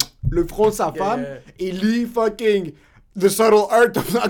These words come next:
Speaker 1: Giving a Fuck
Speaker 2: De Mike
Speaker 1: <laughs>
Speaker 2: Branson.
Speaker 1: de, de Mike Branson. Il met le livre de côté, puis il rentre dans ses draps, dans son One Piece, avec les chapeaux qui dorment les Français.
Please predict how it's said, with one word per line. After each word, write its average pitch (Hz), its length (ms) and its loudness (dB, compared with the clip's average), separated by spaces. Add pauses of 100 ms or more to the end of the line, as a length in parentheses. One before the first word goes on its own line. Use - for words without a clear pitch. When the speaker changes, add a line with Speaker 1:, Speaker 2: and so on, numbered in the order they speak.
Speaker 1:
Giving 202 300 4
a 185 80 4
Fuck - 560 0
Speaker 2:
De 214 140 2
Mike 233 480 4
Speaker 1:
<laughs> - 20 -6
Speaker 2:
Branson. 240 680 2
Speaker 1:
de, 160 100 -8
de 220 120 2
Mike 208 320 0
Branson. 202 640 2 (420)
Il 202 140 2
met 208 160 6
le 226 80 2
livre 226 180 -2
de 214 100 2
côté, 208 460 -4 (220)
puis 180 140 -6
il 160 100 -4
rentre 220 220 -2
dans 220 100 0
ses 190 160 -2
draps, 202 340 -4 (100)
dans 160 200 -2
son 160 260 -2
One 185 260 -2
Piece, 143 380 -10 (140)
avec 175 240 -2
les 180 100 0
chapeaux 196 540 0
qui 165 160 -12
dorment 170 300 0
les 147 100 -4
Français. 165 640 -6